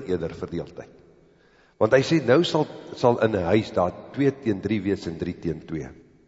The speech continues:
Hy sê, "Want die effek van die koninkryk is 'n radikale een." Hy het ge-, voorsien dat ons nie altyd,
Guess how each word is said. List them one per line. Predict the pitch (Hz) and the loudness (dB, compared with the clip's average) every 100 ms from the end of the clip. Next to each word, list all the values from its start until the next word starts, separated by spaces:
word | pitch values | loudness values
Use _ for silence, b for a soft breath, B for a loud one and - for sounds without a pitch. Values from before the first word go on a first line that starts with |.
| _ b b b b b | _ b b b b b
Hy | 98 | 2
sê, | 117 | 4
"Want | 160 151 | 6 4
die | 139 - | 2 -2
effek | 135 123 170 175 - | -2 0 0 0 0
van | 147 | 0
die | 131 | 0
koninkryk | - 127 123 - 98 92 - - | 0 0 0 -4 -4 -4 -8 -8
is | 92 | -2
'n | 107 | 2
radikale | 90 95 104 - 110 110 | 4 2 2 0 0 0
een." | 85 78 - - - - b b b b - | -4 -8 -14 -20 -20 -20 b b b b 4
Hy | 135 | 4
het | 156 | 4
ge-, | - 151 - | 0 -2 2
voorsien | 147 - - 175 95 - - - B B B B | 2 2 -4 -4 -4 -10 -20 -20 B B B B
dat | 120 - | 4 4
ons | 165 165 | 0 0
nie | 180 175 | 0 0
altyd, | 117 - 98 - | 0 0 -2 -4